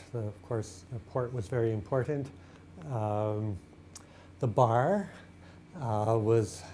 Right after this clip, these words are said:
for at least for the guys in Cape Verde and Fox Point, was a key place.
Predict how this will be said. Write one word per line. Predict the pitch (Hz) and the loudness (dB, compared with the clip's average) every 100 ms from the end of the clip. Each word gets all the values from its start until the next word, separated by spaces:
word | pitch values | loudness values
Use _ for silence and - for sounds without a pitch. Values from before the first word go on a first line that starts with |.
| - | -12
for | - 120 | -2 0
at | 131 | 2
least | 143 143 | 0 -2
for | - 117 | -4 -2
the | 113 | 0
guys | 123 143 143 - | 2 2 2 0
in | 135 120 117 117 117 147 151 151 127 - | -2 0 0 -2 -6 -10 -10 -8 -10 -8
Cape | - 110 | -4 -4
Verde | - 113 110 | -2 -2 0
and | 107 110 95 - | 0 0 -4 -8
Fox | 127 107 | -10 -10
Point, | - 135 143 | -6 -2 -2
was | 131 110 - | -2 -4 -4
a | |
key | 107 - 143 120 - | -8 -8 -6 -6 -4
place. | 131 113 190 | -2 -2 -2